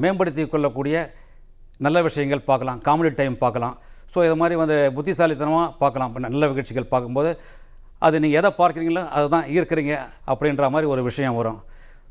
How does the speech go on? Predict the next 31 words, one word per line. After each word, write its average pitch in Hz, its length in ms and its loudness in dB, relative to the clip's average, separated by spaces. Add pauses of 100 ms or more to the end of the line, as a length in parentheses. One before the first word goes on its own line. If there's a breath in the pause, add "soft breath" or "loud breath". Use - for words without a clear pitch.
(140)
மூணாவதா 160 420 2 (100)
பார்க்கணும்னா 131 340 -4 (140)
மளிகை 190 320 2
சாமான். 113 280 -6 (600 soft breath)
மளிகை 208 320 0
சாமான் 139 320 -4
பார்த்தீங்கன்னா, 135 340 -4 (500 soft breath)
அதுல 131 140 -2 (120)
கூடுமான 185 500 2
வரைக்கும் 147 400 -2 (540 soft breath)
அதை 139 160 4 (280)
ரொம்ப 202 160 0 (100)
குறைக்காதீங்க. 123 460 -2 (1120)
அதாவது 156 320 4 (400)
ஒரு 135 160 0
ஸ்டேஜுக்கு 202 380 2
வரும்போது 165 300 2
அதை 135 180 -4
ஃபில் 190 200 -2
பண்ணிடுங்க. 131 300 -2 (100)
அதை 127 180 -2
ஃபில் 196 220 -4
பண்ணும்போது 151 460 0
தான் 160 140 -2 (400 soft breath)
நிறை 190 180 4 (220)
நிறைய 180 240 2 (180)
ஈர்க்கும் 143 420 -2
அப்படின்ற 147 320 0 (100)
அர்த்தம் 170 240 -2
உங்களுக்கு 131 300 0
தெரிய 147 160 2